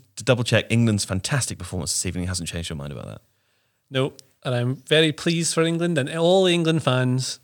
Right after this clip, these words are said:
Speaker 2: that they've reached the final. It's a great achievement. And, uh, it makes it all the worse that Italy are gonna win two one.
Speaker 1: Okay.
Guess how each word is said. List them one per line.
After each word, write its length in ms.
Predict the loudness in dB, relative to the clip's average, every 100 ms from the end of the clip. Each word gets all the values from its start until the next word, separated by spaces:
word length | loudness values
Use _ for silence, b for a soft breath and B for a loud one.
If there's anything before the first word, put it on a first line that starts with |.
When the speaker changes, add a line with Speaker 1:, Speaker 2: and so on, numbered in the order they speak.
| _ -4
Speaker 2:
that 220 | -4 -2
they've 140 | -4
reached 160 | -4 -6
the 60 | 0
final. 540 | 4 4 4 0 -2
It's 240 | -8 -8 -8
a 40 |
great 280 | -2 -2 0
achievement. 640 | -2 0 0 -2 -4 -14 _ _ _ _ _ _ -6
And, 420 | -4 -2 -2 0
uh, 480 | 2 2 2 0 -4 -6
it 80 | -6
makes 220 | -4 -4
it 80 | 2
all 220 | 4 4
the 100 | 4
worse 260 | 2 2
that 120 | -2 -4
Italy 220 | 0 0
are 40 |
gonna 200 | 2 0
win 260 | 0 0 -2
two 180 | -4 -4
one. 300 | -6 -10 -14 _ _ _ -20
Speaker 1:
Okay. 180 | -20